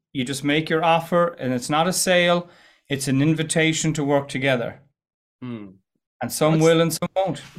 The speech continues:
Speaker 3: What's the trend, uh, that you're seeing in course content? So, you know, what, what we've been used to kind of growing up in this industry was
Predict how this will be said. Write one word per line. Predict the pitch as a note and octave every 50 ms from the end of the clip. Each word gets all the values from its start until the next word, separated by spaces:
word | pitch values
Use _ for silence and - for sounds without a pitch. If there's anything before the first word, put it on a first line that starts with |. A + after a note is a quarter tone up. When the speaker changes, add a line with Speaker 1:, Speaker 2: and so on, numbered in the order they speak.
| - _ _ _ _ _ _ _
Speaker 3:
What's | - E3 G#3 - - -
the | - A3+
trend, | - - - - - D#3 D3+ D3+ D3+ D3 C3+ C3 B2+ A2 A2+
uh, | C3 C3 B2+ B2 A#2+ A#2+ A#2+
that | G#2+ B2 A#2+ G2
you're | D#2+ B2+ C3+ C3
seeing | - - - D3 C#3+ C3+ C3 B2+ A#2+
in | A#2 A#2+ A#2+ A2+
course | - - - - - D3 C#3 C3 - -
content? | - - - - C3 B2 A#2+ A#2 - B2+ A2 G2 - - -
So, | - - C#3 B2+ B2 B2 A#2 A2+ - _ _ - - - - _ _
you | -
know, | B2+ B2+ A#2+ A#2
what, | A2+ A2+ A2 A#2 B2+ G2 -
what | - B2+ A#2+ -
we've | C3+ C#3+ D#3 D3+
been | E3+ D#3+ D3
used | C#3+ C#3+ D3 D3 C3+ - - -
to | D#3+ C#3+ C#3 C#3 C3
kind | - D3 C3+ C3
of | B2+ A#2 A2+ B2+ - _
growing | - - C#3 C3+ C3+ C3+ C3
up | C3 C3 -
in | C3+ B2+
this | B2+ B2 A#2+ -
industry | C3 A#2+ A#2 A#2 A#2 - - C3 A#2+ A#2+
was | A#2 A#2+ A#2+ A#2 A#2 A2 A2+ A2+ G#2+ -